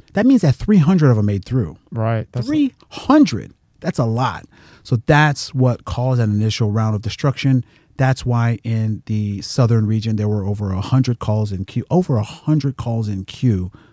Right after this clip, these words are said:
Speaker 1: on their nine one one system, which is the one oh two. You dial one oh two in Israel for fire. That's why there were so many calls and so much destruction.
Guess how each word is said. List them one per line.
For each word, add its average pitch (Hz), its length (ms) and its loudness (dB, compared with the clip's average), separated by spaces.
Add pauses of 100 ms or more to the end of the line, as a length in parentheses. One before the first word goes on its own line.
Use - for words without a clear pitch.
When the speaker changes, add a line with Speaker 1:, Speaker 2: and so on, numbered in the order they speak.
Speaker 1:
on 107 160 -2
their 98 300 -2 (260)
nine 117 260 2
one 104 140 0
one 107 140 -2
system, 92 300 -8
which 95 140 -6
is 95 80 -8
the 92 120 -4
one 101 280 -2
oh 92 220 -4
two. 92 320 -6 (400)
You 113 80 -4
dial 107 280 0
one 107 180 2
oh 98 100 -2
two 101 260 0
in 95 120 0
Israel 95 340 -6
for - 160 -14
fire. 92 380 -6 (1300)
That's 123 300 2
why 104 240 0
there 95 140 -2
were 92 80 -6
so 101 220 -4
many 95 220 -2
calls 98 520 -4
and 98 100 -6
so - 140 -4
much 92 200 -6
destruction. 92 600 -8